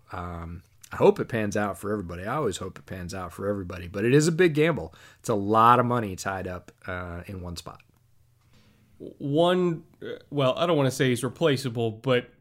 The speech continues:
Speaker 2: his position group overall is replaceable, so it's kind of the exact opposite of Chris Jones,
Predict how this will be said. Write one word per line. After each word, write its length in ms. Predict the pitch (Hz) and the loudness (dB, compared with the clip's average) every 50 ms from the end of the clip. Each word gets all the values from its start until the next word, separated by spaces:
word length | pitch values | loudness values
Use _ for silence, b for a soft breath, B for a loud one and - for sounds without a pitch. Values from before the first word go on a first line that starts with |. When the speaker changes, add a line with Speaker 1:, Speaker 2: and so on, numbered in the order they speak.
| _ _ _ _ _ _ _ _ _ _ _ | _ _ _ _ _ _ _ _ _ _ _
Speaker 2:
his 260 | - 120 135 120 120 | -4 -2 -2 -2 -4
position 580 | - - 143 131 120 127 156 151 143 - 143 135 | -4 -2 -2 -2 0 0 0 0 2 2 0 0
group 340 | 123 127 131 127 117 - - - | 2 2 0 0 0 -2 -4 -2
overall 800 | 143 135 123 113 117 113 117 127 165 220 262 247 180 143 139 135 | 0 0 0 0 0 0 2 4 6 6 6 6 6 4 4 2
is 220 | 147 139 127 117 | 2 0 0 0
replaceable, 680 | 123 113 - - 135 117 113 110 - 113 - 127 135 | -2 -4 -2 -2 0 0 0 -2 -4 -4 -2 -2 0
so 180 | 139 - 131 120 | 0 0 -2 -4
it's 120 | 113 - | -4 -4
kind 200 | - - 160 151 | -2 0 0 2
of 120 | 143 120 120 | 0 0 0
the 100 | 120 120 | -2 -2
exact 520 | 113 113 123 131 123 120 117 113 - - _ _ _ - | -2 0 0 2 2 2 0 -2 -6 -16 _ _ _ 0
opposite 440 | 139 170 190 - 147 - 143 120 | 2 2 2 2 -2 -2 0 0
of 120 | 117 113 - | -2 -2 -2
Chris 260 | - 127 110 117 - | -4 -4 -4 -4 -6
Jones, 540 | - 127 117 110 110 107 110 131 135 139 | -4 -2 -2 -2 -2 -2 -2 -2 -4 -4